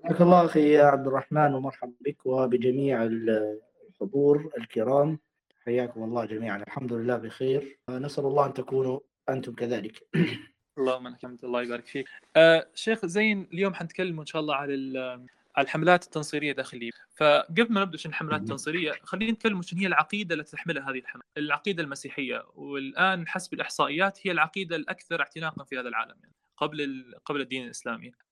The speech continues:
Speaker 2: آه، نبي نحكوا شنو هي، شنو هي العقيدة المسيحية، شنو هو الدين المسيحي أو الدين النصراني، كيف نشأ وكيف، وكيف صار وإلى ما أصبح عليه في عالمنا الحالي. لو تحكينا شوية عن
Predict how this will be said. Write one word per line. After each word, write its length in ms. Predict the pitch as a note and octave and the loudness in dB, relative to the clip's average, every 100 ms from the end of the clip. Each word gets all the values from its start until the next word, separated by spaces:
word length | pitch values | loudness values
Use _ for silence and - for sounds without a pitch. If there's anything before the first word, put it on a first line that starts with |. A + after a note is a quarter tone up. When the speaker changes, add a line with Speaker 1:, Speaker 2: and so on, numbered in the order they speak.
| _ - | _ -6
Speaker 2:
آه، 500 | D#3 D3+ D3 C3+ - D#3+ | -4 -2 -2 -4 -8 -2
نبي 220 | G3+ A3 | 2 2
نحكوا 300 | A#3+ - E3+ | 0 -2 -4
شنو 220 | G#3 F#3+ | -2 -2
هي، 120 | F#3 | -2
شنو 160 | - F#3 | -2 2
هي 60 | |
العقيدة 320 | C#3 - D3 C3 | 2 2 -2 -4
المسيحية، 420 | B2 - - B2+ | -8 -10 -6 -6
شنو 180 | C#3 D#3 | -6 -6
هو 80 | |
الدين 280 | C#3+ C3 C#3+ | -4 -6 -8
المسيحي 640 | C3 B2 B2 - C3+ C3+ A#2 | -8 -10 -10 -4 -4 -4 -6
أو 60 | |
الدين 220 | A#2 C3 | -6 -10
النصراني، 600 | B2 A#2+ - D#3 B2+ B2+ _ _ _ - | -10 -10 -2 -2 -2 -12 _ _ _ -4
كيف 220 | D3+ D3 | -2 0
نشأ 500 | C#3+ D#3+ E3+ D#3 D3 | -2 0 2 2 0
وكيف، 540 | - B2+ - C#3+ - | -4 -10 -8 -8 -2
وكيف 600 | B2+ B2 A#2+ - C#3+ C3+ | 0 0 -2 -6 -8 -8
صار 440 | B2+ - F3 D#3 - | -8 -2 0 0 -4
وإلى 280 | - F3 F#3+ | -2 0 2
ما 120 | E3 | 0
أصبح 360 | F3 - C#3+ D3 | -2 -4 -2 -2
عليه 240 | D3 C#3 | -2 -8
في 120 | - | 2
عالمنا 320 | A#2+ B2+ B2+ A#2 | 4 4 0 -12
الحالي. 460 | - F3+ D#3+ D#3+ _ _ _ | -8 -6 -8 -14 _ _ _
لو 80 | C#3+ | -8
تحكينا 320 | C#3+ - E3 | -8 -8 -8
شوية 500 | C#3+ D3 D3 C3 C3 - | -6 -4 -2 -2 -4 -8
عن 180 | A#2+ | -12